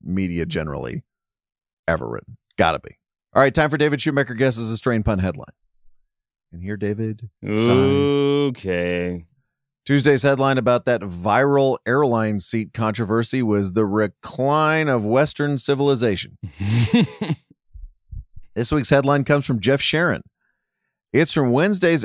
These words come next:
Speaker 1: L A Times sports page.
Speaker 2: Ooh.
Speaker 1: The piece, David, is about the unique way in which the L A Clippers rebuilt their team versus the way teams like the Philadelphia seventy-sixers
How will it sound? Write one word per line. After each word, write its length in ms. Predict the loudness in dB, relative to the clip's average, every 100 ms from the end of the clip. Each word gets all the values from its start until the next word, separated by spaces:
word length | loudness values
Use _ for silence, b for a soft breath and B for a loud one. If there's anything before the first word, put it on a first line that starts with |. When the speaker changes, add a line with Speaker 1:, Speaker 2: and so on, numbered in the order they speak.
| -2 2
Speaker 1:
L 240 | 4 4
A 120 | 2
Times 680 | 0 0 0 2 0 -2 -6 -8
sports 400 | -4 0 0 0
page. 480 | -4 -4 -6 -10 -14 _ _ _ _ 0
Speaker 2:
Ooh. 200 | 2 2
Speaker 1:
The 140 | 2
piece, 640 | 0 -2 0 0 0 -4 -4 0
David, 440 | 2 4 2 -2 _ _ _ -4
is 120 | 0
about 220 | 2 2
the 80 | 2
unique 440 | 2 2 0 0
way 180 | 2 4
in 100 | 2
which 240 | 0 -2
the 180 | -4 -8 _ 0
L 260 | 2 2
A 160 | 2 0
Clippers 840 | -8 -4 -4 -4 -6 -6 -8 -10 _ _ _ _ -8
rebuilt 640 | -2 0 0 2 2 2
their 140 | 0 -2
team 480 | -2 -2 -2 -4 -8
versus 600 | -2 0 0 0 -2 -4 -10 _ _ -2
the 120 | 0
way 220 | 2 0
teams 500 | 0 -2 -2 -2 0
like 180 | -2 -2
the 80 | -2
Philadelphia 720 | 0 2 2 2 0 0 -2
seventy-sixers 1120 | 0 -2 -2 -4 -4 -2 -2 -2 -6 -10 -14